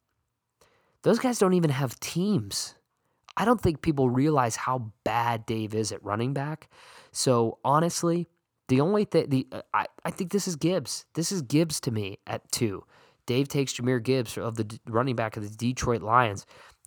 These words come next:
If anything, if Nate wants a quarterback, if Nate wants a quarterback one, if he wants to take a quarterback, he want-, he loves a guy, he wants to take him one overall, I say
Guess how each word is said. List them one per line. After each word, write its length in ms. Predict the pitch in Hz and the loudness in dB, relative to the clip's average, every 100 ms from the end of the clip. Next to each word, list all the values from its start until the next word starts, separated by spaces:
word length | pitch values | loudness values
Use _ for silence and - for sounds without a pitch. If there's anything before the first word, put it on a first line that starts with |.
| - | -8
If 140 | 123 | -2
anything, 360 | 151 220 139 113 | 0 0 0 -2
if 140 | - | -6
Nate 320 | 113 156 - | -4 -4 -4
wants 420 | 117 117 123 - - | -2 -2 -2 -4 -10
a 60 | - | -10
quarterback, 680 | - 120 127 139 120 120 - | -2 0 0 0 -2 -2 -8
if 160 | 107 | -14
Nate 240 | 113 135 170 | -4 -2 0
wants 200 | 196 170 | -2 -2
a 40 | |
quarterback 560 | 139 147 143 131 113 - | 0 0 2 0 -2 -4
one, 400 | 104 110 120 123 _ _ _ _ _ _ - _ _ - - - | -2 0 -2 -6 _ _ _ _ _ _ -20 _ _ -20 -20 -16
if 120 | - | -4
he 100 | 135 | -2
wants 220 | 151 147 | 0 -2
to 40 | - | -2
take 240 | 123 127 | -4 -4
a 40 | - | -2
quarterback, 500 | 127 127 127 120 117 | -2 0 0 0 0
he 120 | 127 | -2
want-, 300 | 120 113 120 | 0 -2 -2
he 120 | 120 | -4
loves 300 | 117 110 113 | -2 0 -2
a 60 | 117 | 0
guy, 240 | 113 107 | 2 2
he 100 | 110 | 0
wants 220 | 117 110 | -2 -2
to 60 | - | -4
take 280 | - 110 - | -6 -6 -4
him 140 | 110 | -4
one 160 | 104 110 | 0 2
overall, 560 | 110 104 98 101 110 _ - - - - | 0 0 -2 -2 -2 _ -20 -20 -20 -8
I 200 | - 151 | -4 -2
say 480 | - 127 117 113 | 0 2 2 2